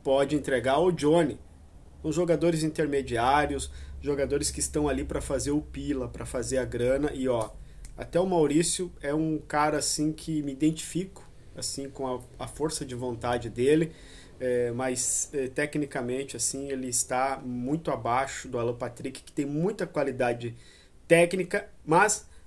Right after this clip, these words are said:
deve, deve, muitas vezes, dentro de campo, você não vê o Alan Patrick, né? Vê dez minutos de Alan Patrick, vi-, claro que resolve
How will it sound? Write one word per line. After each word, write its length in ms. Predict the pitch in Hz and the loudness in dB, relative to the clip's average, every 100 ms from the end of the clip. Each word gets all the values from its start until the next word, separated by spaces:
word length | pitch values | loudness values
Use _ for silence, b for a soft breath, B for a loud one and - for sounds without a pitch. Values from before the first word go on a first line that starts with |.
| b - 139 | b -16 2
deve, 480 | 156 170 135 110 - | 6 6 4 -4 -8
deve, 360 | - 143 160 147 | 0 2 2 0
muitas 340 | 127 131 127 | -4 -6 -4
vezes, 120 | 131 120 | -4 -4
dentro 320 | 139 139 143 | -4 -4 -6
de 120 | 147 | -8
campo, 300 | - 147 165 | -4 -2 -2
você 240 | 151 - | -4 -2
não 160 | 170 170 | 0 -2
vê 260 | 123 160 190 | 0 2 2
o 120 | 147 | 0
Alan 180 | 117 117 | -2 -4
Patrick, 580 | 113 - 110 120 - - - | -8 -10 -14 -14 -18 -18 -8
né? 240 | 120 139 b b b - | -8 -8 b b b -16
Vê 380 | 110 127 151 135 | -6 -2 0 0
dez 380 | 113 131 147 135 | 0 2 2 2
minutos 500 | 123 123 160 165 117 | -2 0 0 -2 -4
de 80 | |
Alan 160 | 117 113 | -4 -4
Patrick, 540 | 117 113 - 147 - | -6 -10 -4 -4 -4
vi-, 120 | 113 131 | -12 -12
claro 400 | - 131 175 180 | 0 4 4 4
que 100 | 151 | -2
resolve 680 | 156 120 123 170 165 113 | -2 0 6 8 6 4